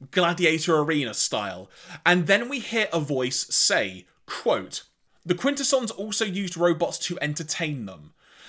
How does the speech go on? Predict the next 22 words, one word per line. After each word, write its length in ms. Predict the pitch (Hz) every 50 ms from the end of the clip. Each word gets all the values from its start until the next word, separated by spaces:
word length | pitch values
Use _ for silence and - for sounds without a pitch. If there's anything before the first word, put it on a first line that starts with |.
| - - -
Machine 460 | 156 160 - - - 214 220 233 240
was 120 | 233 220
pitted 300 | 226 - 214 196 - 175
against 320 | 165 156 170 170 175 - -
machine, 560 | 160 151 - - 190 147 117 104 95 92 - - - - - 147
gladiatorial 680 | 156 165 156 160 165 156 - - 165 147 143 139 135 131
combat. 560 | - - 127 107 101 95 95 92 - - - _ _ _ _ _ _ -
Some, 340 | - - - 277 285 294 190
however, 480 | - 147 120 110 110 107 107 110 110 - - -
found 300 | - - - 180 180 180
this 160 | 175 180 175 -
pointless 420 | - - - 202 180 160 165 156
combat 560 | - - 185 170 165 160 156 156 147 - - -
repellent 640 | 151 165 160 165 - - 269 247 135 101 98 - - -
and 160 | - 135 127 -
sought 360 | - - 165 156 160 156 -
to 80 | - 175
put 180 | - - 110
a 20 | 117
stop 340 | - - - 180 151 - -
to 120 | - 131
it." 220 | 95 90 - -